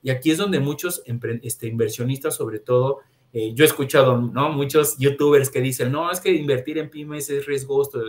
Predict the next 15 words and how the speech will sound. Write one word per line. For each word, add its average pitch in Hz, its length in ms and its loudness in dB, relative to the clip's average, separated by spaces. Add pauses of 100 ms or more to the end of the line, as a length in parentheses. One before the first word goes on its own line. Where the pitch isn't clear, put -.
y 117 80 -12
emprendedores 123 560 -4
es 131 120 -8
riesgoso". 139 380 -8 (380)
Pues 156 160 2
sí, 220 160 -2
realmente 185 680 0 (160)
es 160 180 8
riesgoso, 170 540 0
todo 175 300 2
es 175 80 -4
riesgoso 147 380 -2
en 151 80 -2
esta 147 260 -4
vida, 135 380 -2